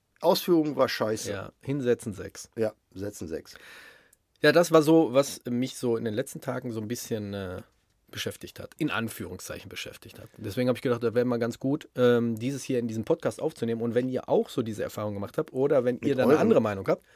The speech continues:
Speaker 2: ey,
Speaker 1: Mit
Speaker 2: schreibt's
Speaker 1: eu-,
Speaker 2: mal in den
Speaker 1: mit
Speaker 2: Kommentaren.
Speaker 1: euren Kommunen und euren Städten oder so, ne, ob
Speaker 2: Ja.
Speaker 1: das da ähnlich läuft, wäre schon interessant. Weil, ähm,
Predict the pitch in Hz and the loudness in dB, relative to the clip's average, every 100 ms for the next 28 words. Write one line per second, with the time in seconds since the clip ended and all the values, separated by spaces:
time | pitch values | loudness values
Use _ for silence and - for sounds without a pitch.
0 | _ - 180 - _ - 120 151 160 - | _ -2 -2 -4 _ -6 2 2 2 -2
1 | 127 127 156 123 147 170 165 160 147 139 | -6 -2 -2 4 4 4 0 -4 -2 0
2 | 170 185 143 123 127 151 131 - 143 - | 2 0 -2 0 0 0 -4 -4 -4 -4
3 | 101 98 95 104 101 127 117 120 107 120 | -6 -4 -2 -2 -2 -4 -2 -4 -4 -4
4 | 110 127 120 87 - 87 117 - 110 101 | -2 -4 -4 -6 -4 -2 -2 -4 -10 -6
5 | 120 - 110 107 - 110 78 - - - | -6 -6 -10 -8 -8 -6 -8 -14 -20 -18
6 | - - - 113 120 123 117 117 117 113 | -18 -20 2 8 8 8 8 10 10 8
7 | 107 | 2